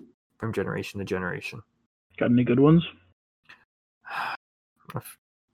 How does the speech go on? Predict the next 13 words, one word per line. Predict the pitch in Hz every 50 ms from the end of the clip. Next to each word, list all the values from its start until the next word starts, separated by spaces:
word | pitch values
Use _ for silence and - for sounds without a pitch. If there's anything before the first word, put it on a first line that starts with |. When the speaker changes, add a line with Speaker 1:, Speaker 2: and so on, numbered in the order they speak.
| -
Speaker 1:
I | - 123
don't | 117 147 -
remember | - 135 135 127 127 123
them | 123 117
completely. | - 113 113 113 - - 120 117 87 80 101 101 98
It's | 98 95 - -
been | - - 117 117
quite | - - - 117 117 117
a | 107
long | 104 104 101 101
time | 101 - - 104 95 95
since | 95 - - 95 101 -
I've | 92 90 90 87 - -